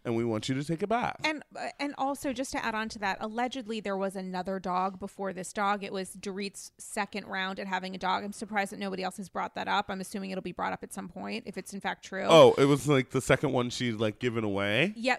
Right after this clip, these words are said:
Speaker 2: well, the first one, she got one from Vanderpump Dogs and brought it back to them because it wasn't a good fit. So they gave her a second dog.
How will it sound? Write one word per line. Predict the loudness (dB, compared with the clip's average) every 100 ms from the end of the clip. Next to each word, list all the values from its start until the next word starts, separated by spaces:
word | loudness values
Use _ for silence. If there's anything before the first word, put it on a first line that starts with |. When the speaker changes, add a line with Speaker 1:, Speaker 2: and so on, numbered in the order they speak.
| 0
Speaker 2:
well, | 0
the | 0
first | -2 -2 -2 -4
one, | -6 -4
she | -6 -6
got | -2 -2 -4
one | -6 -6 -6 -6
from | -6
Vanderpump | -4 -2 -4 -4 -4
Dogs | 0 2 2 0 -6 -14 -6
and | -4 -4 -6
brought | -2 2 4
it | 2 -4 -2
back | 0 0 -6
to | -8
them | -6 -6 -8 -10 -10
because | -8 -6
it | -2
wasn't | -4 -4 -6
a |
good | -6
fit. | -6 -6
So | -6
they | -6
gave | -6
her | -6 -6
a | -6
second | -6 -4 -4 -4 -8
dog. | -4 -4